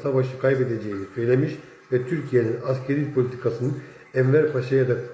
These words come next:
kabul ettirilmiş olması önemlidir. Mustafa Kemal'in mektubunu kısmen Mezopotamya Savaşı tarihine koymak uygundur.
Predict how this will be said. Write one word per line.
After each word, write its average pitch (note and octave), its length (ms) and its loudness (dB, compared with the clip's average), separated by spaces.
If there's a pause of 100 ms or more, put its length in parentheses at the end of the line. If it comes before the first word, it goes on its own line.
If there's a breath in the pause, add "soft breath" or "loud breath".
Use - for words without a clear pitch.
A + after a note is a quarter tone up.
(460 loud breath)
kabul C3 220 2
ettirilmiş B2+ 440 0 (120)
olması B2 380 0
önemlidir. A#2 500 0 (300 loud breath)
Mustafa B2+ 400 0
Kemal'in C3+ 400 4
mektubunu B2 600 0
kısmen B2 380 0 (320 loud breath)
Mezopotamya C3 640 2
Savaşı A#2+ 420 0
tarihine A#2+ 420 2
koymak B2 360 -2
uygundur. B2 400 0